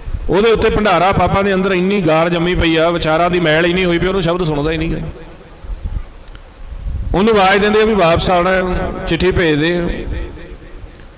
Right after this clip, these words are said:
ਜਦੋਂ ਅਖੀਰੀ ਸਮਾਂ ਹੁੰਦਾ, ਸਵਾਸਾਂ ਦਾ ਧਨ ਖਤਮ ਹੁੰਦਾ, ਤੇ ਜਮਾਂ ਨੂੰ ਕਹਿੰਦੇ ਆ ਵੀ ਉਹਨੂੰ ਜਾ ਕੇ ਜਗਾਓ ਭਾਈ, ਤੇਰਾ ਸਮਾਂ ਖਤਮ ਹੋ ਗਿਆ, ਵਾਪਸ ਜਾ ਆਪਦੇ ਘਰ।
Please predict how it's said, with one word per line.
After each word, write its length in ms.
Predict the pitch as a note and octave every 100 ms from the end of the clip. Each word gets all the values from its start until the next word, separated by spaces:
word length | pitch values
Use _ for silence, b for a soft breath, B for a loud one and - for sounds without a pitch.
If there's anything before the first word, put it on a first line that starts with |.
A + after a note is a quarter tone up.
| - - - -
ਜਦੋਂ 240 | C3 F3+ G3+
ਅਖੀਰੀ 280 | F3+ G3 F#3+
ਸਮਾਂ 260 | G3 G3+
ਹੁੰਦਾ, 240 | F#3 F#3+ G3
ਸਵਾਸਾਂ 320 | F3 E3+ G3
ਦਾ 80 | G3+
ਧਨ 220 | F#3 E3
ਖਤਮ 260 | D#3+ F#3
ਹੁੰਦਾ, 200 | F#3 F#3
ਤੇ 120 | G#3 F#3
ਜਮਾਂ 260 | D#3+ F#3+
ਨੂੰ 120 | A3
ਕਹਿੰਦੇ 200 | G3 G3
ਆ 40 | G3
ਵੀ 80 | F#3
ਉਹਨੂੰ 140 | F#3+
ਜਾ 160 | E3 D#3+
ਕੇ 160 | F3+
ਜਗਾਓ 340 | E3 D3+ D#3+ F3
ਭਾਈ, 300 | D#3 E3+ G3
ਤੇਰਾ 260 | E3 E3+
ਸਮਾਂ 280 | D#3+ D3+ E3
ਖਤਮ 240 | D3 D3+
ਹੋ 140 | D3 C#3
ਗਿਆ, 120 | E3+
ਵਾਪਸ 260 | D#3 C#3 C#3
ਜਾ 140 | E3
ਆਪਦੇ 200 | D3+ C#3+
ਘਰ। 260 | C3 -